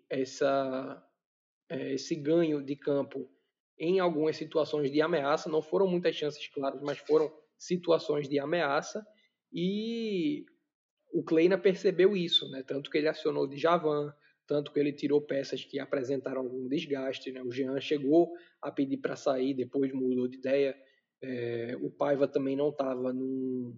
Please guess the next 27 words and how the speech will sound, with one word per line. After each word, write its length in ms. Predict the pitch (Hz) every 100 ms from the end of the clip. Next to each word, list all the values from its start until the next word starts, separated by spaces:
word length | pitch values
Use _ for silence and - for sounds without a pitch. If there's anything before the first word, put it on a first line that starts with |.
| - -
numa 260 | 131 135
noite, 560 | 131 131 123 - 120 104 - _ _ _ _ -
é, 400 | 131 127 123 180
não, 220 | 269 269
não 140 | 240
vou 100 | 190
dizer 200 | 175 175
que 60 | -
fez 160 | 165
uma 60 | 160
má 180 | 147 143
partida, 440 | 185 180 156 170
porque 180 | - 156
não 160 | 156 151
acho 220 | 143 -
que 80 | 147
fez, 300 | - 139 151
mas 280 | 143 135 - _ _
a 80 | -
bola 240 | 143 147 147
chegou 320 | 147 143 175
pouco, 560 | 175 185 175 160 -
quando 240 | 143 151 147
chegou 440 | - 151 143 143
ele 120 | 139
não, 280 | 143 151 143 - _ _ _ 143
é, 720 | 135 127 127 123 120 117